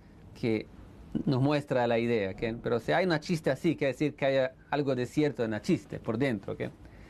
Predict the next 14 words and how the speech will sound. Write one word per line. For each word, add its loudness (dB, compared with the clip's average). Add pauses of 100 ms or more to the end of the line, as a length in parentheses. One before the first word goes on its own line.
(1500)
Y 2
se 2
dice 6
la 4
chiste 0
que -2
había 4
una 2
vez 2
un 0
shopping 0
center 0 (200)
muy 2
grande, 2